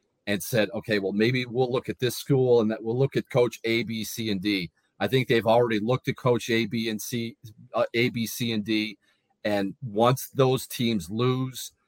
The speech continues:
then this process will be accelerated. And if it isn't, like, if we're sitting here in two weeks, maybe if we're sitting here in ten days and there's still no coach,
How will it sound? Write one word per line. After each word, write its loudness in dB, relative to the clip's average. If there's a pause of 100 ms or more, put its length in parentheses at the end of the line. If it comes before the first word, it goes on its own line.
(160)
then 2
this -6
process 2
will -6
be 0
accelerated. 0
And 0
if 4
it 0
isn't, 2 (440)
like, -2
if -6
we're 4
sitting 4
here 6
in -2
two 4
weeks, 0 (340)
maybe 2
if 0
we're 6
sitting 0
here 4
in 4
ten 0
days 2
and -4
there's -4
still 0
no 0
coach, -2